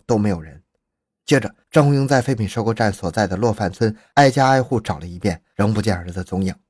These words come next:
他想到儿子有个相好叫朱德清，住在九口堰村，就到九口堰村寻找。在村口打听到朱德清的家后，却发现朱家门上挂着锁。他又返回废品收购站，这时天已经大亮了。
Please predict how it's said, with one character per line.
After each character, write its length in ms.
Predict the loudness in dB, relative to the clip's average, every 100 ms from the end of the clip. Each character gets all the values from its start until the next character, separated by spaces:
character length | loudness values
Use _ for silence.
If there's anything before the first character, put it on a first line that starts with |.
| _ _ _ _ -2
他 100 | 0
想 180 | 2
到 140 | -2 -2
儿 160 | 0 2
子 120 | 2
有 100 | -2
个 80 | -2
相 260 | -2 -2
好 160 | -4 -12
叫 260 | -6 -6 -6
朱 120 | -4 -2
德 120 | -2
清， 260 | -2 -4 -6 -6
住 100 | -2
在 100 | -2
九 160 | -2
口 160 | -4 -4
堰 180 | -2 0
村， 240 | 0 -4 -4 _
就 100 | 2
到 100 | 2
九 160 | 2 0
口 160 | -2
堰 140 | -4 -4
村 200 | -4 -8
寻 180 | -6 -10
找。 180 | -10 -16 _ _ _ 2
在 100 | 2
村 240 | 2 0
口 180 | 0 0
打 160 | -2 -6
听 120 | -4
到 100 | -4
朱 140 | -2
德 100 | -2
清 200 | -2 -2
的 100 | -4
家 160 | -2 -4
后， 180 | -4 -8 -2
却 140 | 0
发 160 | 2 2
现 160 | 0 -2
朱 100 | 0
家 100 | 2
门 220 | 0 -2
上 160 | -4 -4
挂 160 | 0 0
着 80 | 0
锁。 180 | -8 -14 _ _ _ _ _ -2
他 80 | 2
又 220 | 4 4
返 260 | 2 -4
回 180 | -4 -4
废 160 | -2 -2
品 140 | -4
收 200 | -6 -4
购 100 | 0
站， 180 | 0 -2 0
这 100 | 0
时 160 | 0
天 220 | -2 -4 -6
已 20 |
经 160 | -6 -6
大 180 | -4
亮 160 | -2
了。 80 | -4